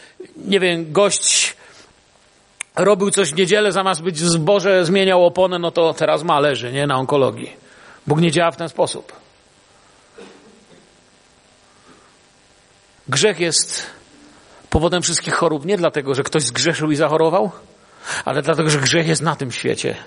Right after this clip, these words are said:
I z jego powodu, z tego, że on jest na tym świecie, choróbska są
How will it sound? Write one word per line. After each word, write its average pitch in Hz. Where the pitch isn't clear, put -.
I 151
z 127
jego 143
powodu, 135
z -
tego, 147
że 156
on 156
jest 160
na 127
tym 123
świecie, 135
choróbska -
są 117